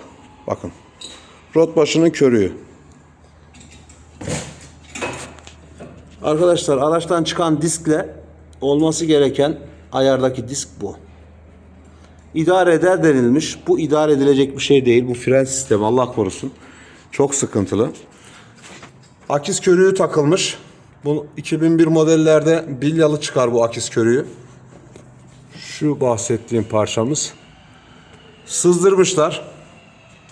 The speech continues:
Sonra başka yerde yapılmış. O da buradan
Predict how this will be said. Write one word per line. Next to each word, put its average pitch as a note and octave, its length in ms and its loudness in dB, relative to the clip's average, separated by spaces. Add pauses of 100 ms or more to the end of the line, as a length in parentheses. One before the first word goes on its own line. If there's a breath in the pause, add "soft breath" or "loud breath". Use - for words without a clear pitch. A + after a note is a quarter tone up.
Sonra F#3+ 280 0
başka F3+ 280 0
yerde F3 240 2
yapılmış. C#3+ 680 2 (1040 loud breath)
O F3+ 160 2
da G#3+ 140 4
buradan F3+ 360 2